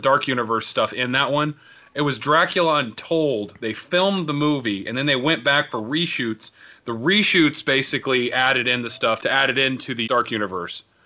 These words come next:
I think if Wolfman was successful, they would have used that one, but it kind of bombed in the same way that Green Lantern was supposed to originally be the, uh,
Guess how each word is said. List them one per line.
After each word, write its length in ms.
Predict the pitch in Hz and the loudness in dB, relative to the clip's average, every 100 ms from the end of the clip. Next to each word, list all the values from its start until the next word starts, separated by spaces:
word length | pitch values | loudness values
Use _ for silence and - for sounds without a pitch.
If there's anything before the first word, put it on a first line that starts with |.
| _ | _
I 80 | - | -4
think 160 | 170 180 | -2 0
if 100 | 127 _ - | -2 _ -8
Wolfman 580 | 143 170 170 151 131 120 | 0 0 0 -2 -2 0
was 200 | 135 - | 0 0
successful, 520 | 120 - 127 - 131 | -8 -2 -2 -2 -4
they 100 | 104 | -4
would 220 | 92 110 | -4 -4
have 100 | 139 | -2
used 220 | 147 151 | 0 0
that 180 | 170 165 | 2 2
one, 300 | 170 175 180 _ - | 0 -2 -4 _ 0
but 180 | 131 131 | 0 2
it 140 | 143 - _ _ - | -2 -8 _ _ -4
kind 180 | 151 139 | 0 0
of 240 | 110 - _ | -2 -8 _
bombed 440 | 110 120 131 151 - - 135 | 2 4 4 2 -2 -10 -4
in 120 | 143 | -4
the 60 | |
same 240 | 123 160 143 | 0 0 2
way 160 | 139 | 2
that 180 | 135 120 | 2 -2
Green 240 | 113 127 120 | -2 -2 0
Lantern 380 | 113 113 127 123 | -2 -2 -2 -4
was 120 | 120 | -4
supposed 340 | - 123 120 | -2 0 0
to 80 | 120 | -4
originally 640 | 107 104 139 131 139 135 | -2 0 0 2 2 2
be 260 | 120 120 117 | 2 0 -2
the, 260 | 110 110 107 | 0 2 4
uh, 320 | 104 98 | 4 2